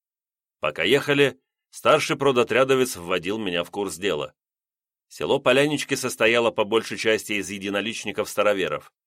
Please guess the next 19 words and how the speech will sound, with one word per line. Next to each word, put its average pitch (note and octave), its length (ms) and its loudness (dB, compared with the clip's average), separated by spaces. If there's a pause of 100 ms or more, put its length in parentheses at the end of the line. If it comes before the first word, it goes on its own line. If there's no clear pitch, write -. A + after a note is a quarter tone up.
(500)
Несколько D3 520 0
дворов A2 480 4
вступили G#2 460 -6
в - 80 -8
колхоз, F#2+ 540 -4 (480)
но F2 180 -2
они C#3 160 0
не D#3+ 100 0
принадлежали A#2+ 680 0
к B2+ 40 -4
староверческой F2+ 760 -2
общине. D#2 480 -6 (960)
«Народ B2 380 2
там D#3 340 2 (220)
неприветливый A2+ 1000 0 (140)
и G2+ 140 0
жесткий», G#2+ 680 -2 (240)
расписывал G#2 640 0
продотрядовец. F#2 880 -2